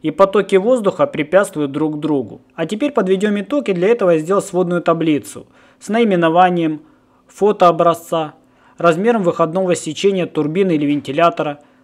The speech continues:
площадью этого сечения, током потребления, уровнем шума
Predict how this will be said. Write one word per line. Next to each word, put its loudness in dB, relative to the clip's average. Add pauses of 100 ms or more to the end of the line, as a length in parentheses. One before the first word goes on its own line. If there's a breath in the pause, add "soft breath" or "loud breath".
(240 soft breath)
площадью 0
этого 0
сечения, -4 (380 soft breath)
током 0
потребления, 0 (440)
уровнем 2
шума -2